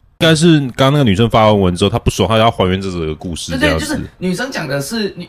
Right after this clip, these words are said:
Speaker 2: 以女生的故事为当下时空背景的话，那男生的故事这个是前传欸。然后后面他又说，哎，大春娇不开心的说：“你急什么？”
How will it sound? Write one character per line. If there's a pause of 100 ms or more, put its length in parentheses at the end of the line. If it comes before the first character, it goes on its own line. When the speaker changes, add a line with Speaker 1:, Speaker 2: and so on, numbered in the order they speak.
Speaker 2:
以
女
生
的
故
事 (280)
为
当
下
时
空
背
景
的
话， (220)
那 (560)
男
生
的
故
事 (120)
这
个
是
前
传
欸。 (800)
然
后 (220)
后
面
他
又
说，
哎，
大
春
娇
不
开
心
的
说
：“你
急
什
么？”